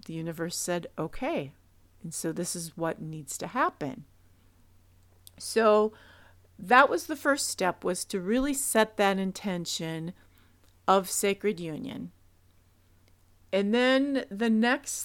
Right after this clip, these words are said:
thing that I noticed following that was the process of forgiveness. I know forgiveness is something that's talked about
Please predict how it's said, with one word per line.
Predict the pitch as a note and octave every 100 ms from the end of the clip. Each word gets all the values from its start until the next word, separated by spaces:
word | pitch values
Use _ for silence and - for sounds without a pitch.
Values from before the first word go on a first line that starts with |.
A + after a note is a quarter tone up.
| -
thing | B3 A3+ A3 G#3+ F#3+
that | G#3
I | F#3 F3+
noticed | E3+ E3+ E3+ F#3 -
following | - - F3+ F3+ F3+ F#3 F#3 F3
that | D#3+ D3 D3+ - _ _ - - - _ -
was | E3 F#3+ F3+ F3+ E3+ F3+ - - _ _ _ _ _ _ _ -
the | G3+
process | - G#3+ A3 - A3 A3
of | - -
forgiveness. | - F3 D3+ D#3+ D#3 D#3 - - - - - _ _ _ _ _ _ _ _ _ _ _ _ _ -
I | F#3+
know | G#3+ A3+ A3 G#3+ G3+
forgiveness | - G3+ G#3 G3+ A3 A3
is | F3+
something | - F#3+ F3+ G3+ F#3+ F#3
that's | F3 E3 - -
talked | - F#3 - F#3+
about | E3 E3+ E3+